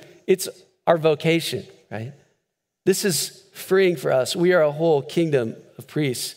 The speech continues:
to serve our God. Verse twenty-seven, and so he lands here and he says, "And just as it is appointed for people to die once and after this judgment, so also Christ,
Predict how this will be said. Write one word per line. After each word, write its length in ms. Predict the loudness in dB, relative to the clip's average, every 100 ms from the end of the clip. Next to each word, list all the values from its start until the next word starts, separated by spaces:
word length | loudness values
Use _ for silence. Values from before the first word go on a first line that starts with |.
| -20 -20 _
to 100 | -4
serve 340 | -2 2 2 2
our 140 | 2
God. 300 | 2 2 2
Verse 200 | 0 -2
twenty-seven, 680 | -2 -2 0 2 2 2 -2
and 120 | -4
so 240 | -2 -2 -4 -20 -20 _
he 180 | -2 2
lands 380 | 4 4 2 2
here 100 | -2
and 80 |
he 60 | 0
says, 220 | -2 0
"And 120 | 0
just 340 | 2 2 2 -2
as 160 | -2
it 80 | 0
is 140 | -2 -2
appointed 580 | -6 -2 0 2 2 -2 -20 -12
for 160 | -4 -2
people 360 | 0 -2 0 0
to 120 | 0
die 300 | 2 4 2
once 400 | 2 2 2 2
and 80 | 0
after 260 | 0 0
this 220 | -2 -2
judgment, 480 | 0 2 2 0 -2
so 260 | 0 0 2
also 360 | 2 2 -2
Christ, 640 | -6 0 4 4 2 -4